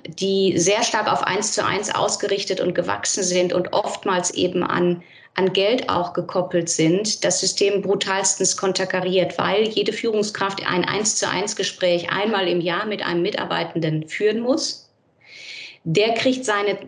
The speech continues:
oder diejenige die Ziele mitgeteilt und wird daran nach einem Jahr gemessen. Das passt natürlich überhaupt nicht zu einem Teamansatz,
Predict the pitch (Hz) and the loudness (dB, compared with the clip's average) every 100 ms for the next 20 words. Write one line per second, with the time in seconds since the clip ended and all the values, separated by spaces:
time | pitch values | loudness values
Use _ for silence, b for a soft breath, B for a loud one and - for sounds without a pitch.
0 | - 180 175 170 202 202 226 214 208 185 | -2 2 2 0 -6 0 2 2 2 0
1 | 170 160 - 226 202 202 220 - - - | 0 -2 -2 0 2 2 0 -2 -2 0
2 | 220 214 233 - 196 185 - - 170 202 | 0 0 0 0 0 0 -4 -4 2 4
3 | 214 170 196 214 202 208 185 175 185 190 | 2 0 0 2 0 0 -2 -2 0 0
4 | 185 160 160 165 160 - 160 156 _ 180 | 2 0 0 -2 -2 -4 -6 -8 _ -4
5 | 175 226 240 - - 226 208 220 233 214 | -4 -6 -4 -2 -2 -2 -2 -2 0 2
6 | 208 214 220 214 202 185 170 - 220 226 | 2 0 -2 -2 0 2 0 -2 0 2
7 | 214 214 240 320 - - - | 2 2 2 -2 -6 -6 -8